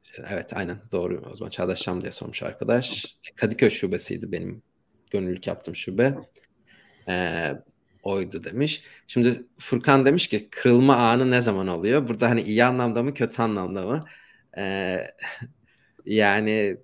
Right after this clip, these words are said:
kırılan, yani kırılıp gitme anlamındaysa eğer, e, sende yani olmadı ki <laughs> Okan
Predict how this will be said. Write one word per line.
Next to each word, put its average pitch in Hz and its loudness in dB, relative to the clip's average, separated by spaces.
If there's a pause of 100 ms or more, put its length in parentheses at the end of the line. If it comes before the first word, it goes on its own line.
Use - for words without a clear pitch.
(680)
kırılan, 131 6
yani 104 0
kırılıp 135 4 (200)
gitme 120 -2
anlamındaysa 123 2
eğer, 131 -2 (1080)
e, 101 -2 (1900)
sende 107 -4
yani 90 -8
olmadı 135 4
ki - 0
<laughs> - 4
Okan 127 0